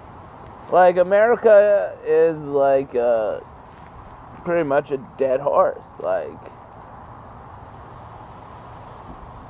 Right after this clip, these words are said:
and people are still, like, trying to get the horse up.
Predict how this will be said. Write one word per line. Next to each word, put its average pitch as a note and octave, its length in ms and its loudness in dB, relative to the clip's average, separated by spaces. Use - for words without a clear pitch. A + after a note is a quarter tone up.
and E3 460 0
people F#3 460 -2
are D3 180 0
still, F3 260 0
like, C#3 280 -2
trying D#3 260 0
to D3 100 -6
get D3+ 300 -2
the C#3+ 100 2
horse C#3 440 -2
up. D3 280 4